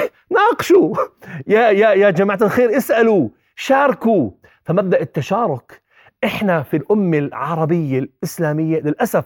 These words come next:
قضينا عليه قضاءً مبرماً. حتى بعض الناس الآن إذا الوزير طلع أعطى قرار، طبعًا إحنا بكل احترام وود لازم نشارك، لازم نناقش بكل احترام وود، مش بهمجية. لكن الآن في ناس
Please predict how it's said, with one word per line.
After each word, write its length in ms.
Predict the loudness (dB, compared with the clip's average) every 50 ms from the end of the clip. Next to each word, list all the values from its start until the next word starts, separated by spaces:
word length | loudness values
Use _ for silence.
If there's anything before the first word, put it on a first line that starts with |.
| -4 -6
قضينا 420 | -4 -2 0 0 0 0 -2 -6 -8 -8
عليه 320 | -4 -2 0 0 0 -2
قضاءً 360 | -2 -2 -2 -2 -2 -2 -2
مبرماً. 540 | -2 -2 0 2 2 2 2 2 0 -2 -4 -10 _ _ _ _ -20 -20 _ _
حتى 260 | -4 -4 -2 -2 0
بعض 200 | 0 0 2 2
الناس 320 | 0 2 2 0 0 0 0
الآن 280 | 0 0 2 0 2
إذا 160 | 2 2 2 2
الوزير 800 | 2 4 2 2 2 2 0 0 2 2 2 2 2 -2 -4 -6 _ _ _ _ _ _ _ _ _ _ _
طلع 180 | 0 2 2 2
أعطى 220 | 2 0 -2 -2
قرار، 600 | -2 0 2 2 2 2 2 2 2 2 0 -2
طبعًا 320 | -4 -4 -2 0 0 0 0
إحنا 140 | 0 0
بكل 260 | -2 0 2 2 2 2
احترام 440 | 0 0 0 2 2 2 2 2
وود 280 | 2 2 2 2 2 0
لازم 340 | 0 0 0 0 0 -2 -2
نشارك، 480 | -2 -2 -2 0 0 2 0 0 -2 -4 _
لازم 340 | -2 0 0 0 2 0 0
نناقش 680 | 0 0 2 2 2 2 0 0 -4 -4 -4 -8 -16 _ _ _ _ _ _
بكل 280 | -10 -2 0 0 0 0
احترام 480 | -2 -2 0 0 2 2 2 2 2 2
وود، 340 | 2 4 4 2 2 0
مش 160 | -2 -2 -2 0
بهمجية. 640 | 0 2 2 2 2 2 2 2 2 2 2 0 -4 _ _ _ _ -2
لكن 240 | -2 0 0 0
الآن 320 | -2 0 0 0 0 0 0
في 200 | 0 0 0 2
ناس 380 | 2 0 0 -2 -6 -14 -20